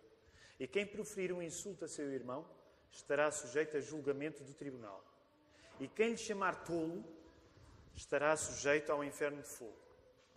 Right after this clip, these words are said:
Se, pois, ao trazeres ao altar a tua oferta, ali te lembrares de que teu irmão tem alguma coisa contra ti, deixa perante o altar a tua oferta. Vai primeiro reconciliar-te com o teu irmão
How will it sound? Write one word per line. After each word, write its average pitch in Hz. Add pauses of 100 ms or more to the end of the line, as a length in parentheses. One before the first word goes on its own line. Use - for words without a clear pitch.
(280)
Se, -
pois, 185
ao 185
trazeres 160
ao 170
altar 143
a -
tua 139
oferta, 117 (520)
ali 127
te 143
lembrares 127
de 127
que -
teu 147
irmão 139
tem 135
alguma 127
coisa 117
contra 113
ti, 101 (840)
deixa 185
perante 147
o 139
altar 127
a 117
tua 113
oferta. 101 (320)
Vai 151
primeiro 151
reconciliar-te 143
com -
o 135
teu 135
irmão 127